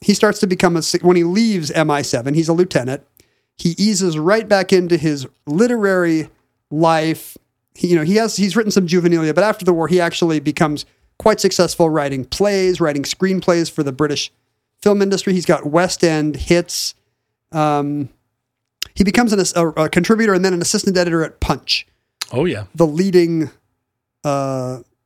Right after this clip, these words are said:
Speaker 1: you know, voice of British humor and satire at the time. He, uh, he actually writes a memoir about his traumatic war experiences called Peace with Honor.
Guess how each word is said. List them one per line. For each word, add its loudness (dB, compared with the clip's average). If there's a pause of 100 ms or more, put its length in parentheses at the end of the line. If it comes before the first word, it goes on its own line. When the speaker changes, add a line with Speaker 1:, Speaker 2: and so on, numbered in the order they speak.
Speaker 1:
you 0
know, -8
voice -2
of -4
British -2
humor -2
and -8
satire -2
at -8
the -6
time. -4 (580)
He, -4
uh, -4
he 0
actually 0
writes 0
a 2
memoir 0
about 0
his -2 (720)
traumatic 0
war 2
experiences -4
called -2
Peace -2
with -4
Honor. -2